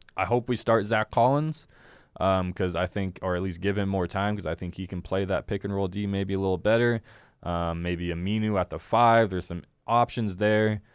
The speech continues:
Um, but the reality is, I think we're gonna keep going to that coverage that we were in game one, and it's sad. But the best way to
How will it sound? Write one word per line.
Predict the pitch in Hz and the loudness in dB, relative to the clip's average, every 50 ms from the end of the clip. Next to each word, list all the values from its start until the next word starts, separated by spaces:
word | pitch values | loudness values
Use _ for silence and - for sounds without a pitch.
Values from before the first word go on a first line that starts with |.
| _ - _ _ _ | _ -20 _ _ _
Um, | - - 92 92 92 90 90 90 90 85 | -2 0 0 2 2 2 2 0 0 -2
but | 92 90 - | -2 -4 -2
the | - 90 87 | -2 -2 0
reality | 95 101 104 107 110 107 101 98 | 2 4 6 6 6 6 4 2
is, | 98 95 95 98 95 95 90 90 90 - | 2 2 2 2 2 0 -2 -4 -8 -8
I | 80 80 87 | -6 -6 -4
think | - 95 90 82 | -4 -6 -6 -6
we're | 87 87 | -6 -6
gonna | 85 87 85 85 80 | -4 -4 -6 -6 -8
keep | - - 113 107 90 - - 98 | -8 -6 -6 -6 -6 -8 -10 -4
going | 98 98 98 98 95 92 | 0 0 2 2 0 -2
to | 90 - | -4 -2
that | 90 90 80 82 | -2 -2 -2 -2
coverage | - - 98 95 92 92 87 85 | 0 0 0 0 0 -2 -4 -4
that | 85 82 | -4 -4
we | 87 87 | -4 -4
were | 85 90 90 87 | -2 -2 -2 -2
in | 85 85 | -2 -4
game | 87 87 87 90 | -4 -4 -4 -4
one, | 90 90 92 92 92 92 | -4 -4 -2 -2 -4 -4
and | 80 82 80 | -6 -6 -8
it's | 78 80 - | -8 -10 -10
sad. | - - - 107 110 107 110 110 110 107 95 - - - - _ | -8 -2 2 4 4 6 6 4 2 0 -2 -10 -20 -20 -12 _
But | 92 85 - | -10 -8 -6
the | 92 90 | -6 -8
best | 80 80 101 110 107 - - | -4 -2 -2 -2 -2 -2 -4
way | 95 98 104 104 101 | -2 0 2 2 0
to | 95 - 101 90 85 85 85 78 | -2 -2 -4 -2 -2 -2 -4 -6